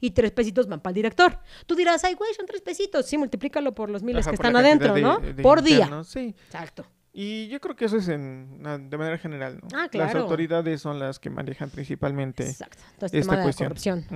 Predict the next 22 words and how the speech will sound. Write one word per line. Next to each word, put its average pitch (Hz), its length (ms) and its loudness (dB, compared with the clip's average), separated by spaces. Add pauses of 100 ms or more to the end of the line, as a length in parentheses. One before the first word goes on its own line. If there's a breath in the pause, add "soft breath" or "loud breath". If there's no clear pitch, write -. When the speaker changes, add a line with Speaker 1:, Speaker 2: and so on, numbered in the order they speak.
(140)
Speaker 2:
Ujú. 143 80 -10
Speaker 1:
Sí, 359 240 -2
por 196 180 -4
supuesto, 185 440 -2
está 202 180 -8
terrible. 180 680 -4 (600 soft breath)
Oye, 262 340 8 (200 loud breath)
otro, 269 460 8
otra 240 380 2
situación 220 520 2
es, 277 360 2 (300)
este, 190 640 2
antes 208 320 6
de, 190 140 6
de 170 120 4
pasar 190 320 4
al 208 120 6
tema 220 240 6
del 185 140 6
tratamiento 214 1040 4
penitenciario, 202 760 4
es 233 260 -4